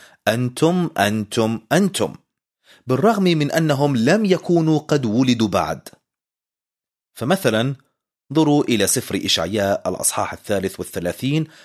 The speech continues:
من العدد السابع عشر إلى الرابع والعشرين، وإشعياء الأصحاح السادس والستين من العدد العاشر إلى الرابع عشر، وزكريا الأصحاح التاسع والعدد التاسع،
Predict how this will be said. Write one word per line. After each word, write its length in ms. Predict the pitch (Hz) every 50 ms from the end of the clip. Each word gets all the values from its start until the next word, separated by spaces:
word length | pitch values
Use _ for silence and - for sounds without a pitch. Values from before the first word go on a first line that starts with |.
| _ _ -
من 180 | 135 143 131 101
العدد 500 | 85 87 85 104 123 113 107 98 - -
السابع 420 | 101 - - - 160 165 147 151
عشر 440 | 131 143 143 - - 143 139 - - -
إلى 160 | 135 131 117
الرابع 340 | 104 104 113 113 98 95 87
والعشرين، 680 | 78 87 87 82 78 - - 135 135 147 104 73 62 - _ _ _ _ _ _
وإشعياء 840 | - 110 113 101 123 - - 131 127 156 185 180 139 92 - - 98
الأصحاح 460 | 104 - - - - 123 113 - -
السادس 500 | 104 - - 113 101 92 95 95 - -
والستين 600 | 104 - - 113 101 - - 135 143 151 151 147 - - _ _ -
من 160 | 139 127 107
العدد 420 | 90 85 76 87 117 127 135 117
العاشر 460 | 117 95 82 107 127 131 - - 143
إلى 220 | 135 - 139 123 113
الرابع 340 | 95 87 92 90 82 82 82
عشر، 460 | 95 123 - - 131 127 127 123 - - _ _ -
وزكريا 760 | 117 120 - 143 123 - - 147 175 190 131 95 85 78 - - _ -
الأصحاح 480 | 98 98 82 90 - - 113 98 - 107
التاسع 560 | 92 _ - 117 110 107 - - 120 110 107
والعدد 580 | 104 92 92 90 85 85 92 120 151 175 156 175
التاسع، 580 | 165 - - 135 123 113 - - 117 110 107